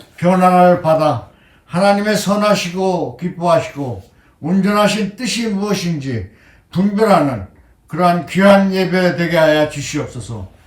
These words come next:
아무쪼록 우리들의 마음을 새롭게 하여 주시옵소서.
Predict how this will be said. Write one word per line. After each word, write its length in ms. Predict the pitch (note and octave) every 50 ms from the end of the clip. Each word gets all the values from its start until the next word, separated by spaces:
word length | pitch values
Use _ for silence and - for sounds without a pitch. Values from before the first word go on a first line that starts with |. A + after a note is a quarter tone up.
| _ _ _ - -
아무쪼록 840 | - D3+ F3 G3+ G3+ G3 - G#3+ G#3 G#3 G#3 G3+ F#3 - - - -
우리들의 480 | B2 D3+ F3 A3 G3 G#3+ A3 A3 A3 G#3+
마음을 640 | G3 F#3+ F#3+ F#3 F3+ F3+ F3+ F3 E3+ E3+ C#3+ A#2+ G#2+ -
새롭게 460 | - - F#3+ G3+ F#3+ F3 - - F3+
하여 280 | F3 E3+ D#3+ D#3 D#3
주시옵소서. 840 | D#3 - D3 B2+ - D3 C3+ B2 - A#2+ A2+ - B2 - G2 F#2+